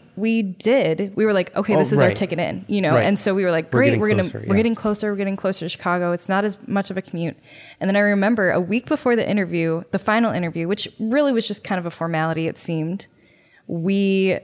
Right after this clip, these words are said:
Speaker 1: we called it off. And we were basically like, "Okay, if we're gonna move, like,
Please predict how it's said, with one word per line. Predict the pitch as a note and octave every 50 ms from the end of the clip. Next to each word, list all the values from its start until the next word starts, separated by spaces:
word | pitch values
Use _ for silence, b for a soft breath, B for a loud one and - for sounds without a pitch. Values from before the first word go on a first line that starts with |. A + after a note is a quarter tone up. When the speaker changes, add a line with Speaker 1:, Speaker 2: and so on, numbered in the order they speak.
| - _ _ _ _ _ _ _ _
Speaker 1:
we | - F#3+ A3 A#3
called | - A#3 G#3 G3+
it | F#3+ -
off. | D3 D#3 - - - - - - - _ _ - -
And | G3 G3 F#3 F#3 F3+ F3 E3+ E3+ E3+ E3+ E3+ F3 D#3+ - - _ _ _ _ _ _ _ _ -
we | F#3 G3+
were | G3 G3 F#3+ F#3+ - - -
basically | - F#3+ F#3+ F#3+ - A3+ G#3
like, | F#3+ E3+ D#3+ D#3+ - - _ -
"Okay, | - F#3 - - E3 D#3+ D#3+ D#3+ D#3+ - - - _ _ _ _ _ _ _ _ _ _ _ _ _ _ _
if | - G#3 G3+ G#3
we're | G#3+ C4 E4
gonna | A4 B4 B4 F#4
move, | A#3+ F#3+ F3+ F3 E3+ E3+ F3 F#3+ F#3+ -
like, | F3 E3+ E3 -